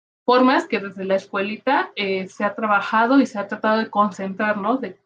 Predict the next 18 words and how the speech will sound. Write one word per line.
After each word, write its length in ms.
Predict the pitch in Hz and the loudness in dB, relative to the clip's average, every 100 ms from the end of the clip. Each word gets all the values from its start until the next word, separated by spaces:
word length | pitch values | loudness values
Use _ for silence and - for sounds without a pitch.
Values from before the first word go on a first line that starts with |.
| - | 0
al 200 | 233 202 | 2 4
principio 460 | 208 226 233 262 262 | 2 2 4 4 4
teníamos 480 | 208 208 220 233 | 2 2 2 2
como 240 | 240 202 196 | 0 -2 -2
mucha 320 | 196 220 254 | -2 2 2
incertidumbre 720 | 247 214 208 202 208 214 226 | 2 2 -2 -4 -2 -2 -2
que 100 | 196 | -2
realmente 800 | 190 202 220 220 226 226 214 214 | 0 0 0 0 0 0 0 -2
la 120 | 190 | -2
escuelita 520 | 196 - 196 208 220 214 | -2 -2 -4 -2 -4 -4
tuviera 380 | 208 190 220 | -2 0 2
el 60 | 214 | 0
impacto 540 | 202 190 190 - 220 - | -4 -4 -6 -4 -8 -8
que 120 | 185 | -16
tuvo 200 | - 202 | -12 -8
en 100 | 202 | -6
nosotras 520 | 190 185 196 202 202 | -8 -12 -12 -10 -10
como, 460 | - 190 185 180 180 | -10 -8 -2 -2 -2